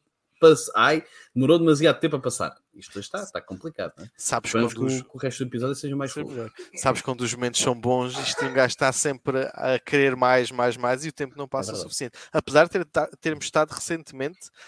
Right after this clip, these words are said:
Speaker 2: ah, juntos a jogar Nemesis com o Marco, em que eu es-, completamente espetei uma grande facada nas costas do Marco,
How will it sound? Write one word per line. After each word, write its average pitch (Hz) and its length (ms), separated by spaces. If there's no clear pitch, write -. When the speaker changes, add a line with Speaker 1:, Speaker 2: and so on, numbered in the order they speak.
Speaker 2:
ah, 151 260
juntos 143 520
a 160 80
jogar 131 360
Nemesis 131 520
com 135 160
o - 40
Marco, 123 560
em 131 140
que 135 760
eu 131 400
es-, - 180
completamente 160 680
espetei 156 200
uma 151 140
grande 160 340
facada 131 480
nas 127 180
costas 123 360
do 120 100
Marco, 110 300